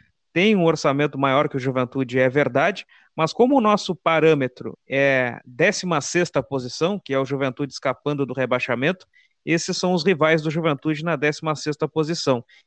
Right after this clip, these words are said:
E o Juventude não conseguiu vencer o América e nem o Cuiabá em casa, acabou perdendo, inclusive, pro Cuiabá, e também não venceu o América. Os demais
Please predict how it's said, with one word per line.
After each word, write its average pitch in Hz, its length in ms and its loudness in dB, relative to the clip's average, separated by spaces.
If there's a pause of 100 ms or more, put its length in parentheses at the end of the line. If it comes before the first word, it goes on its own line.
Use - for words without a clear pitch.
(140)
E 160 60 2
o 180 40 8
Juventude 196 520 2
não 220 140 4
conseguiu 214 640 0
vencer 156 460 0
o 160 80 2
América 151 640 -2
e 170 120 -8
nem 156 180 0
o 156 40 -4
Cuiabá 156 380 2
em 165 80 0
casa, 170 320 2
acabou 131 260 -4
perdendo, 151 720 0 (380)
inclusive, 131 560 -4
pro 143 160 -4
Cuiabá, 151 520 0 (320)
e 170 80 -4
também 180 520 2
não 180 260 0
venceu 170 400 0
o 175 80 0
América. 151 440 0
Os 175 140 -2
demais 208 680 0